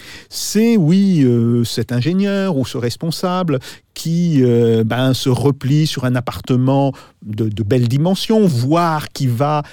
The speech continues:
dans sa maison de campagne et qui va travailler, euh, avec son ordinateur depuis, euh, sa maison de campagne. Ça représente une infime minorité des gens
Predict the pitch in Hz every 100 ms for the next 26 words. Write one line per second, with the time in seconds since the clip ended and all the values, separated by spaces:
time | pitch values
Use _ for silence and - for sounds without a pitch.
0 | - 120 107 147 156 - - - 131 135
1 | 139 135 127 135 - 180 170 208 208 208
2 | 147 - 120 139 - 131 127 131 135 151
3 | 147 123 - - 113 139 - 131 131 117
4 | 127 127 120 156 139 123 117 - 147 151
5 | 120 113 120 113 120 120 175 226 196 127
6 | _ _ _ _ _ _ _ - - -
7 | - - - 113 - 127 208 208 135 135
8 | 156 170 175 - - 269 254 185 160 147
9 | 143 139 139 254 320 _ _ _ _ _
10 | 117 123 117 196